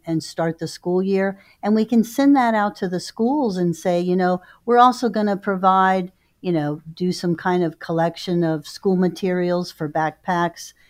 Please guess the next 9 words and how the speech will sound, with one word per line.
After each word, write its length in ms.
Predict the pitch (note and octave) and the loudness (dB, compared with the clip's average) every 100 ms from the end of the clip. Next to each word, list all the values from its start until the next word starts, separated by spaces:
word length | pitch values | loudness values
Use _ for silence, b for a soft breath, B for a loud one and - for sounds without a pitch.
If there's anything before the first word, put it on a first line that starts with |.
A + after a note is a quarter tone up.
| b | b
different 340 | - F#3 F#3+ F3+ | -8 -2 0 0
things 200 | F3+ F3 | 0 2
like 200 | F3 E3 | 2 2
that. 320 | F#3 F#3 F3+ | 2 2 -2
So, 400 | - G3 F#3 F#3 b b b b | -4 -2 -2 -4 b b b b
you 120 | F#3 | -2
know, 160 | F#3 F3 | 2 2
it 140 | F3+ | 0
can, 340 | F3+ F3 E3+ | 0 0 0